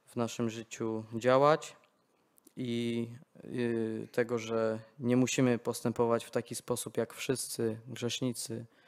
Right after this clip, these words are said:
którzy są wokół nas, ale my możemy się wyróżniać i zwiastować im, mówić o tym, że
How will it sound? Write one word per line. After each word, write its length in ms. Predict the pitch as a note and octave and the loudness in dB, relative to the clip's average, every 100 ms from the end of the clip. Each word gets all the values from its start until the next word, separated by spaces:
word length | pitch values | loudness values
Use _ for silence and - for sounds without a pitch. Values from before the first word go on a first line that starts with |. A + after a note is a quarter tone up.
| - _ _ | -20 _ _
którzy 600 | - B2 A2+ A#2 A2+ A2+ A#2+ _ _ _ _ _ | -8 -4 0 2 0 -4 -14 _ _ _ _ _
są 200 | - C3+ | -2 0
wokół 360 | A#2+ G#2+ - D3+ | 0 -2 -2 0
nas, 380 | C3 A#2+ A#2 - _ _ _ _ _ _ _ _ _ _ _ _ _ _ - | 4 2 0 -10 _ _ _ _ _ _ _ _ _ _ _ _ _ _ -4
ale 180 | - B2+ | 4 6
my 100 | B2+ | 6
możemy 360 | B2+ B2 B2+ A#2+ | 6 4 4 2
się 180 | C3 A2+ | 2 2
wyróżniać 720 | B2+ B2+ A#2+ B2+ C3 C3+ - _ _ _ _ - - _ - | 4 4 2 0 0 -2 -10 _ _ _ _ -20 -20 _ -12
i 520 | - A#2+ A#2 A#2 A2+ A2+ - _ _ _ _ _ | -4 0 2 2 0 -4 -10 _ _ _ _ _
zwiastować 680 | - B2+ A#2+ C#3 B2 B2 - | 0 2 4 4 4 4 0
im, 280 | C3 C3 C#3 C3+ _ _ _ _ _ _ _ | -6 -4 -6 -10 _ _ _ _ _ _ _
mówić 360 | C3+ B2 B2 A#2+ | -8 -4 -4 -4
o 180 | - B2+ | -2 -2
tym, 260 | - B2 | 0 -2
że 440 | A2 A#2+ A#2+ A#2 | 2 4 6 4